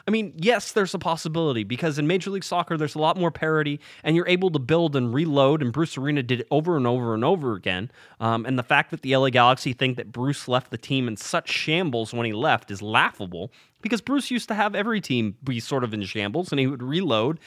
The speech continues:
and look at what he was doing next year, and Bruce said, "You'd build the team to win that year," and that was it. If, if, you know, if you're taking a longer view of it in Major League Soccer in a te-, in a league that is based on parity, i-, it's harder to do. It's hard to build, um, any sort of,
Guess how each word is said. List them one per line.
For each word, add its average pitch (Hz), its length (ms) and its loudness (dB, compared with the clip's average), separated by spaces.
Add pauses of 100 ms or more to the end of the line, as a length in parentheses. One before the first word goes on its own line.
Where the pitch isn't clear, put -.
(220)
and 151 160 2
look 165 160 0
at 165 80 -2
what 143 100 2
he 180 60 -2
was 185 120 -2
doing 170 240 0
next 151 280 -4
year, 127 120 0
and 185 140 -2
Bruce 151 180 0
said, 156 220 -2
"You'd 170 160 -4
build 127 180 0
the 190 60 -2
team 156 280 -2
to 190 60 0
win 143 200 0
that 170 180 -2
year," 139 220 -2
and 185 100 -2
that 175 100 -4
was 170 160 -4
it. - 240 -2 (340)
If, 151 280 -16
if, 165 260 -6
you 165 160 -2
know, 170 120 2
if 156 140 -4
you're 175 60 -4
taking 208 300 -4
a 175 80 0
longer 196 400 0
view 165 360 0
of 151 120 0
it 170 140 -4
in 147 100 2
Major 160 280 0
League 208 160 -6
Soccer 147 360 -2
in 165 60 -2
a 135 80 -2
te-, 156 260 -4
in 139 120 -2
a 135 40 -2
league 143 240 -2
that 131 140 0
is 104 100 -6
based 123 380 -4
on 185 120 -4
parity, 98 460 -2 (480)
i-, 139 220 -16
it's 151 240 -8
harder 196 360 0
to 160 180 -12
do. 190 200 0
It's 131 120 -2
hard 185 420 0
to 190 60 -6
build, 147 480 0 (460)
um, 131 380 0
any 170 200 -2
sort 165 280 -2
of, 131 260 -4